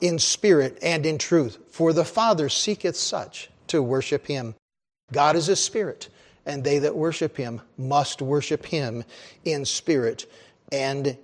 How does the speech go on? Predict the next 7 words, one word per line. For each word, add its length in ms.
in 440
truth. 520
Christ 500
has 140
opened 300
the 60
door 400